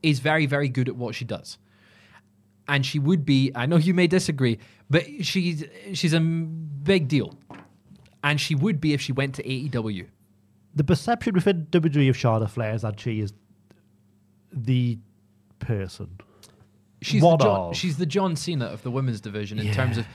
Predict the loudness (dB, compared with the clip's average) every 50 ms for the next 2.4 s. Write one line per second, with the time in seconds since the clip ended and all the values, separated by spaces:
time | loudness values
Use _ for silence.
0 | -18 -20 -20 -20 -20 _ _ _ _ 0 0 2 2 0 -2 0 0 0 0 0
1 | 0 2 2 2 2 4 4 2 2 2 2 2 2 2 2 0 0 0 0 0
2 | -2 -2 0 -2 -2 -4 -6